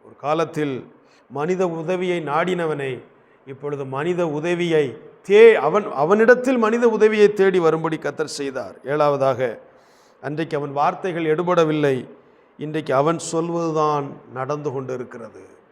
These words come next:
அன்றைக்கு அவன் சொல்லும்போது யாரும் கேட்கல. "நான்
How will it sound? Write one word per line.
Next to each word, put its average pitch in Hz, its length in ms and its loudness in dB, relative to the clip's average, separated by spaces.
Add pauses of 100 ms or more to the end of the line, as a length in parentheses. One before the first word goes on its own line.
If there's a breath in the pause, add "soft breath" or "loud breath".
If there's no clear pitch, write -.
(1300)
அன்றைக்கு 202 240 0
அவன் 196 180 -2
சொல்லும்போது 240 340 2
யாரும் 233 280 4
கேட்கல. 233 300 -2 (1200)
"நான் 151 140 -14